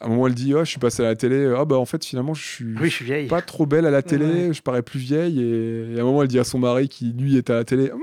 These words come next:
Speaker 1: euh, je suis plus, genre, il fait fatigué. Oh, finalement, il passe pas si mal que, il passe pas si bien que ça à la télé, genre de truc. » Enfin,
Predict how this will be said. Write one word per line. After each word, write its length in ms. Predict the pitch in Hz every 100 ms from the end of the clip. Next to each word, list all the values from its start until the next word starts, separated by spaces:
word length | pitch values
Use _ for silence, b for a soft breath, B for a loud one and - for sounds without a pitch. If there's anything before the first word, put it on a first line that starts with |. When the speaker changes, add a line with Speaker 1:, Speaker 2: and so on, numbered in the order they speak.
| 370
Speaker 1:
euh, 200 | 175 135 127 _
je 80 |
suis 80 | -
plus, 220 | 120 147
genre, 180 | 131 123
il 60 | 113
fait 100 | 123
fatigué. 540 | 131 - 127 143 196
Oh, 120 | 165
finalement, 340 | 151 165 156 208
il 60 |
passe 140 | 214 165
pas 120 | 190
si 120 | -
mal 160 | 160 156
que, 120 | 160
il 180 | 165 156
passe 160 | 147 -
pas 80 |
si 140 | 190 170
bien 140 | 165
que 80 | 175
ça 100 | 160
à 40 | 156
la 60 |
télé, 280 | 156 139 143
genre 140 | 135 127
de 60 |
truc. » 200 | 127 175 147 -
Enfin, 140 | 110